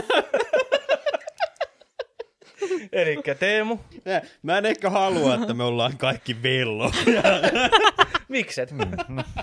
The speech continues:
Speaker 1: Jos meidän nimi on Velhoverhon kerho, niin mikset, miksei me voida
Speaker 3: Ja
Speaker 1: olla
Speaker 3: se tulee
Speaker 1: velhoja?
Speaker 3: niistä velhoverhoista.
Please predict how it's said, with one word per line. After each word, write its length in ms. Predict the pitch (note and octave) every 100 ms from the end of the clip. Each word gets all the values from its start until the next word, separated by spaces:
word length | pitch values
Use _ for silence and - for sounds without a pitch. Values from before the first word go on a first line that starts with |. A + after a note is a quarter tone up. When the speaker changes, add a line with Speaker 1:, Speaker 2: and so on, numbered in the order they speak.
| C4+ - E3+
Speaker 1:
Jos 100 | E3
meidän 200 | G3+ A3
nimi 240 | A#3+ G3
on 120 | E3+ E3
Velhoverhon 640 | F#3+ E3 C#3+ C#3+ C#3+ C#3+
kerho, 420 | D3 C#3+ C#3+ D3
niin 200 | E3+ D#3+
mikset, 400 | E3+ D#3 D3 - -
miksei 340 | F3 - D#3+
me 160 | D#3+ D3
voida 180 | C#3+ C#3
Speaker 3:
Ja 40 |
Speaker 1:
olla 100 | C3+
Speaker 3:
se 60 | C3
tulee 100 | D3+
Speaker 1:
velhoja? 160 | C#3+ C#3+
Speaker 3:
niistä 240 | C#3 C3+
velhoverhoista. 1040 | B2+ A#2 A2+ B2 E2+ E2+ D#2+ E2 F2 -